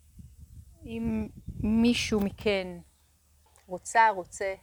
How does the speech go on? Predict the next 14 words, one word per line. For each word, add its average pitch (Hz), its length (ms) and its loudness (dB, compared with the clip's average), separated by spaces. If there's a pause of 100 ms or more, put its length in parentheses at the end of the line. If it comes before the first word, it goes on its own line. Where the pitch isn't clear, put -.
(120)
לבוא, 190 360 -4
לשבת 220 400 -4
פה 208 160 -8
לידי, 185 1000 -10
לא 240 80 -2
הספקתי 214 600 -8
להגיד. 196 480 -12 (1080)
אוקיי. 214 680 -4 (1700)
ומוזמנים, 208 500 -2
מוזמנות 254 360 -4
לשאול 247 340 0
את 233 120 -4
השאלה, 240 520 0 (120)
אני 190 840 -8